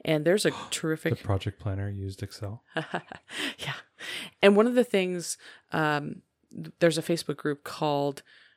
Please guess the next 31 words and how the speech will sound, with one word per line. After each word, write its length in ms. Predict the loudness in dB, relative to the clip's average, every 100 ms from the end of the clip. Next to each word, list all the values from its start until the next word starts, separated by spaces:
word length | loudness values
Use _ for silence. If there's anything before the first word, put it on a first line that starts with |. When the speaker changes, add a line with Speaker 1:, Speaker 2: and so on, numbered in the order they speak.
| _ _ -8
Speaker 1:
Torchlight, 640 | -2 0 2 2 2 2
Build 200 | 0 0
Your 100 | -2
Library, 360 | -2 0 -2
and 100 | -2
Blossom 320 | -2 -2 -2 -4
and 100 | -6
Root 140 | -4
Families 500 | -2 0 0 0 0
about 240 | 0 -2 -2
people 300 | -6 -2 -2
that 180 | -2 -2
do 220 | -2 0
all 120 | -2
kinds 300 | -2 -4 -4
of 80 | -4
these 300 | -2 -2 -4 -6 -18 -6
amalgamations 880 | 0 4 4 2 0 0 -2 -4 -2
of, 240 | -4 -4 -8
of 140 | -8 -6
the 140 | -2 -2
digital 320 | -2 -2 -2
curriculums. 600 | -2 -8 -6 -8 -8 -12 -16 -20 _
They're 120 | 2
terrific. 460 | 2 2 2 0 -2
And 80 | -2
one 140 | -2
of 80 | 0
the 100 | -2
things 380 | -2 -6 -6 -2
that 220 | -2